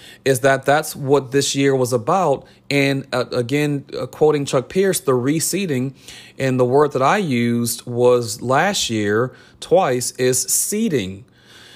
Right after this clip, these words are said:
God is getting us in the right seats that we're supposed to be in, and that's an aspect of it. So this is no disrespect. I am literally not even thinking about any single solitary person in the world, alive or dead,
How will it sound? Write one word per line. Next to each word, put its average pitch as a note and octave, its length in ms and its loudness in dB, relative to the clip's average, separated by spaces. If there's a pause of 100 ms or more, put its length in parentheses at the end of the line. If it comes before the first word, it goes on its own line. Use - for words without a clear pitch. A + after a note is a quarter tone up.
(760)
God F3+ 280 4
is E3+ 180 -2
getting F3 600 0
us D3 340 2
in D3+ 220 -2
the B2+ 100 2
right C3+ 480 0
seats - 540 -4
that C3 200 -2
we're C3 100 -2
supposed B2+ 500 -4
to B2+ 80 -2
be B2+ 220 -2
in, A#2 80 -2
and A2 160 -4
that's C#3 280 0
an B2+ 120 -10
aspect C3 600 -4
of B2+ 220 0
it. A2 80 0
So A#2+ 160 -2
this D3 260 2
is C3 160 -4
no D3+ 180 2
disrespect. E3 840 -2
I D3+ 360 0
am B2+ 220 -4
literally D#3 460 2
not C#3 180 0
even C#3+ 240 -4
thinking C#3+ 260 -4
about C3 220 2
any D3+ 160 0
single D3 300 -4
solitary D3 460 0
person D3 460 2
in C3+ 220 -4
the C3 80 2
world, C#3 540 2
alive C3+ 580 2
or C3+ 140 -2
dead, B2+ 500 0